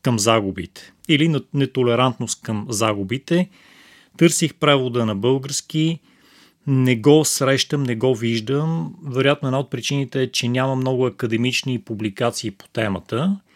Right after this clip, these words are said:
Това произхожда от, а, английския език, loss aversion е на английски, а, концепцията, но е дължима на,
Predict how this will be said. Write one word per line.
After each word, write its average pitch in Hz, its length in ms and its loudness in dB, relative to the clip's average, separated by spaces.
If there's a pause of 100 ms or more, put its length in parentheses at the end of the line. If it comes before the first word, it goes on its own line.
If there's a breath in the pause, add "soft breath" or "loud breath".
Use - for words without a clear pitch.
(680 soft breath)
Това 151 480 2 (340)
произхожда 143 640 2
от, - 500 -6
а, 131 380 -2 (180)
английския 147 1000 0 (300)
език, 139 640 -4
loss 131 360 -2
aversion 107 580 -2 (220)
е 113 100 -6
на 107 100 -6
английски, 107 880 -4
а, 110 160 -8
концепцията, 185 1080 -2 (800 loud breath)
но 147 300 2
е 147 320 2 (180)
дължима 139 540 0
на, 131 480 2